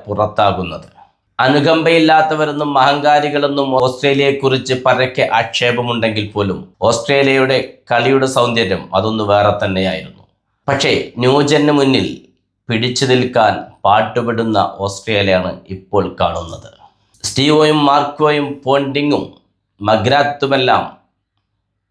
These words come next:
നേടിയെടുത്ത ഒരു പ്രൊഫഷണലിസമുണ്ട്. അത് ഇന്ന് ഓസ്ട്രേലിയക്ക് അന്യം നിന്നിരിക്കുന്നു എന്ന് വേണം പറയാൻ. ക്രിക്കറ്റ് ലോകത്ത് ഓസ്ട്രേലിയ ഇനിയും നിലനിൽക്കണം എന്ന്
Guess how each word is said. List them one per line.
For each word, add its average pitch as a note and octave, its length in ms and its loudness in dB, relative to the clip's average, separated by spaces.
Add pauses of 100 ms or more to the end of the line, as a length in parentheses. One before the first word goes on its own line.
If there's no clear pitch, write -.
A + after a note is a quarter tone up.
(140)
നേടിയെടുത്ത C3 840 2
ഒരു B2+ 340 0
പ്രൊഫഷണലിസമുണ്ട്. B2 1040 0 (1400)
അത് B2+ 540 2
ഇന്ന് A2+ 220 0
ഓസ്ട്രേലിയക്ക് A2 840 0
അന്യം G#2 400 0
നിന്നിരിക്കുന്നു F2 720 -4
എന്ന് F2 180 -6
വേണം D#2 340 -10
പറയാൻ. - 220 -16 (720)
ക്രിക്കറ്റ് C#3 380 0
ലോകത്ത് C3 520 0
ഓസ്ട്രേലിയ A#2+ 460 -2
ഇനിയും A#2+ 580 0
നിലനിൽക്കണം A#2+ 800 0
എന്ന് G#2+ 160 -4